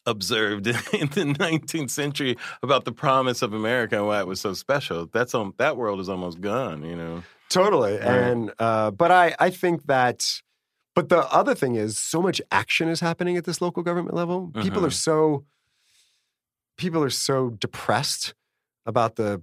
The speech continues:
Speaker 2: political situation right now.
Speaker 1: Mm-hmm.
Speaker 2: And at the local government, you do see people trying to solve problems. It's, and by the way, they're g-, to really solve this housing problem, you're gonna need some large federal help.
Speaker 1: Mm-hmm.
Speaker 2: But I don't, I, that's like a sentence.
Speaker 1: It's multifaceted.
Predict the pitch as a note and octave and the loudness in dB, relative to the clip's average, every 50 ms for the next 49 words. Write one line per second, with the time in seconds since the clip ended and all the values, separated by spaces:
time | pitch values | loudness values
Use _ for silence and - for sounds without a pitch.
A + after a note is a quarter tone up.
0 | - _ - - A#2+ A#2 A2 A#2+ - A#2+ - - A#2 - B2 B2 B2 A#2 - C3+ | -10 _ -8 -4 -2 -2 -2 -2 -4 -4 -4 -6 -6 -4 -4 -2 -2 -2 -2 -2
1 | C#3 C#3 C3 C3 C#3+ C#3 C3+ C#3 D3 D3 C#3 - F2 E2 F2 D#2+ D#2+ A#2 A#2 A#2 | -2 -2 -2 -2 -2 -2 -2 -2 -4 -4 -6 -8 -10 -10 -8 -6 -2 -2 0 0
2 | A2+ A2 A2 G#2+ G2+ - - _ _ _ _ _ _ _ _ _ _ - B2+ - | 0 0 -2 -4 -4 -8 -12 _ _ _ _ _ _ _ _ _ _ -4 -2 0
3 | D3 C3 A#2 C3 C#3+ C#3+ C#3 C#3+ C3+ A2+ C3+ C3 D3 E3 C#3+ A#2 G#2+ A#2 A#2+ A2 | 0 0 2 2 0 2 2 0 0 2 2 2 4 2 2 2 0 0 -2 -2
4 | G2+ A#2+ B2+ - - C#3 A#2+ - C3 A#2+ A#2+ A#2+ A#2+ A#2 - - F#2+ G2+ A#2 C3 | -4 -4 -4 -4 -4 -4 -4 -4 -4 -2 -2 -2 -2 -2 -2 -2 0 0 0 -2
5 | C3 C3 - - B2 A#2+ - - C3 B2+ C3 B2+ C3+ C3+ C3+ C3+ C#3+ C3+ - - | -4 -4 -2 0 0 0 0 0 0 0 0 0 -2 -4 -4 -4 -6 -8 -10 -6
6 | - - C#3 E3 D#3+ - D#3 E3 E3 C#3+ G3 F#3+ C3 A#2 G#2+ F#2 F#2+ - - - | -4 -2 -2 -2 -2 0 0 0 0 0 0 -2 0 -2 -2 -2 -4 -4 -4 -4
7 | D#3 D3 B2 C3+ - - C3 - - C#3+ D#3 D#3+ C#3+ B2+ - - G2+ G2+ G2 - | -2 -2 -4 -6 -10 -10 -8 -8 -6 -4 -2 -2 -2 -2 -2 -4 -4 -4 -4 -4
8 | G2 F2 F2+ G2+ F#2+ G2+ F#2+ F2 G2+ G#2 G#2 G#2 F#2 F#2 G2 G2 - - F2 F2 | -4 -4 -4 -6 -6 -6 -6 -6 -6 -6 -8 -8 -8 -8 -8 -8 -8 -8 -6 -6
9 | F2 F2 F2 F2 E2+ - - - F2 - E2+ E2 D#2 - F2+ F2 F2 F#2+ - - | -4 -4 -4 -4 -6 -8 -8 -8 -8 -8 -8 -8 -8 -6 -6 -4 -4 -6 -8 -14
10 | - _ _ _ _ F#2 F2 E2 E2+ D#2 E2 A2+ C3 C#3+ C#3+ - - _ - F#2+ | -20 _ _ _ _ -14 -14 -12 -8 -4 0 0 2 2 0 -2 -2 _ -6 -4
11 | - - A2 B2 B2 - - G2+ F#2+ F#2 - - F#2+ F#2 - D3 C3+ B2+ - C#3 | -4 -4 -2 -2 -2 -2 -2 -6 -6 -6 -6 -6 -6 -4 -4 -4 -4 -2 -2 0
12 | C3 B2 - - B2+ G#2+ F#2 - A2 G2 F#2 F2+ - - D#2 D#2+ D#2 | 0 0 0 0 -2 -2 -2 -2 -4 -4 -4 -4 -8 -8 -8 -8 -10